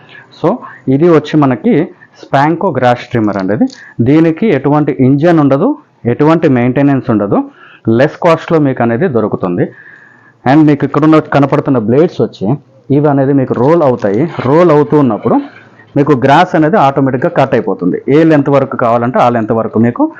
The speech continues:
కటింగ్ అనేది జరుగుతుంది. మీరు పుష్ చేస్తున్నప్పుడు మాత్రమే మీకు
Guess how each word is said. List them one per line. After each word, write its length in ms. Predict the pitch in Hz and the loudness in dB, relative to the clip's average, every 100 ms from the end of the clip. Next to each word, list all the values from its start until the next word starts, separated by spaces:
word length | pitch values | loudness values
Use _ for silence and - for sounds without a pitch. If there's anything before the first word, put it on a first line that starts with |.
| - - | -20 -2
కటింగ్ 260 | 127 139 131 | 0 2 2
అనేది 160 | 127 156 | 0 0
జరుగుతుంది. 340 | 110 98 78 - - - 165 | -2 -2 -6 -10 -16 -2 2
మీరు 140 | 156 156 | 2 2
పుష్ 160 | 156 - | -2 0
చేస్తున్నప్పుడు 480 | 180 - 160 147 139 131 | 0 0 -2 0 0 2
మాత్రమే 360 | 127 147 143 139 | 2 0 0 0
మీకు 180 | 123 | 0